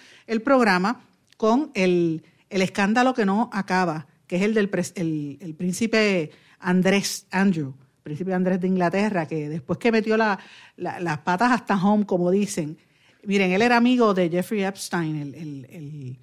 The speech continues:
pederasta que tenía una red de muchachitas y las violaba constantemente y las tenía de rehenes,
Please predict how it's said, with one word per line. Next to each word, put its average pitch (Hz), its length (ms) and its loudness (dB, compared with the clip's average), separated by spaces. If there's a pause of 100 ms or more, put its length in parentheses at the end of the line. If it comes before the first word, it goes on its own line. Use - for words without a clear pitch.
(280)
pederasta 180 640 2
que 180 100 0
tenía 175 300 2
una 208 160 2
red 196 160 0
de 196 120 2
muchachitas 202 720 -2
y 180 80 -2
las 170 160 -4
violaba 180 480 2
constantemente 190 680 -2
y 220 40 0
las 180 120 -4
tenía 175 340 -4
de 208 140 0
rehenes, 196 580 -2